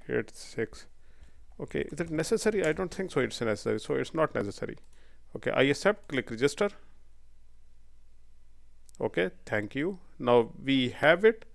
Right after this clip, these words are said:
Now an email to set or reset your password has been sub-, sent to microcontrollers dot learning at the rate of gmail dot com. Please note that it may take up to twenty minutes to receive it. To activate your account and set the password, please follow the link inside the mail.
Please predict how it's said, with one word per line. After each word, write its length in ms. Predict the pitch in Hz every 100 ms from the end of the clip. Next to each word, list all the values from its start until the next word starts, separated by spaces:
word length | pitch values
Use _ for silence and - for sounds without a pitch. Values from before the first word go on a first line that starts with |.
| - - - -
Now 460 | 139 180 185 165 - - - - - -
an 180 | 175 180
email 360 | 214 233 220 - - - - -
to 100 | 170
set 440 | - 190 - -
or 180 | - 165
reset 400 | 143 165 160 165
your 120 | 147
password 420 | 135 147 139 151 123
has 200 | 123 123
been 120 | 131
sub-, 260 | 131 - 151 135 - -
sent 320 | - 143 -
to 60 |
microcontrollers 1040 | 135 117 117 127 120 113 127 135 151 - - - - - -
dot 180 | - 110
learning 320 | 120 131 139
at 100 | 123
the 160 | 113 113
rate 140 | 110
of 80 | 107
gmail 260 | 131 131 120
dot 160 | 107
com. 80 | 139
Please 200 | 147 170
note 200 | 160 170
that 160 | 165 156
it 160 | 147
may 180 | 151 151
take 300 | 151 143 139
up 140 | 131
to 80 | 139
twenty 260 | - 123 131
minutes 240 | 127 123
to 100 | -
receive 360 | 107 - 127 156
it. 80 | -
To 100 | 139
activate 340 | 131 135 131
your 140 | 120
account 380 | 113 - 135 143
and 160 | 131 113
set 180 | 123 110
the 80 |
password, 360 | 107 123 131 135
please 140 | 135
follow 300 | - 110 110
the 20 | 110
link 220 | 107 -
inside 300 | 101 107 98
the 80 | 95
mail. 320 | 92 95